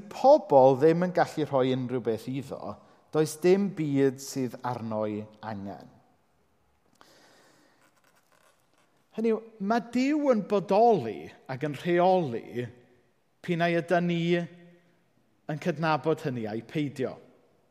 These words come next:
Hynny yw, does dim angen i ni gredu mewn Duw i wneud i Dduw fodoli.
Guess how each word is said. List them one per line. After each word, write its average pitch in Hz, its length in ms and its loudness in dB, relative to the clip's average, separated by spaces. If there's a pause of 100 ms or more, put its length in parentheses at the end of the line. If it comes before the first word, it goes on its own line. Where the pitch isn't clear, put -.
(1600)
Hynny 208 160 2
yw, 208 160 2
does 214 240 0
dim 269 240 2
angen 170 320 2
i 175 80 2
ni 160 160 0 (160)
gredu 151 520 2
mewn 139 280 -2
Duw 110 520 -4 (360)
i 147 140 -6
wneud 151 340 -2
i 147 80 -2
Dduw 139 240 4
fodoli. 139 560 0